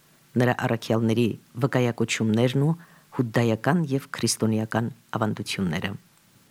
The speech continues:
Դիմակազերծելով հրեա դպիրների և փարիսեցիների անհավատությունն ու խստասրտությունը, ինքը մեր Տեր Հիսուս Քրիստոսը բազմիցս վկայակոչել է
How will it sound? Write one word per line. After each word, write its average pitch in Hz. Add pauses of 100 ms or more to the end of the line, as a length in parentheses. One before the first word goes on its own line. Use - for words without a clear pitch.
(200)
Դիմակազերծելով 165
հրեա 131
դպիրների 123
և 120
փարիսեցիների 117 (100)
անհավատությունն 123
ու 101
խստասրտությունը, 120 (680)
ինքը 185
մեր 107 (120)
Տեր 170
Հիսուս -
Քրիստոսը - (640)
բազմիցս 117
վկայակոչել 107
է 107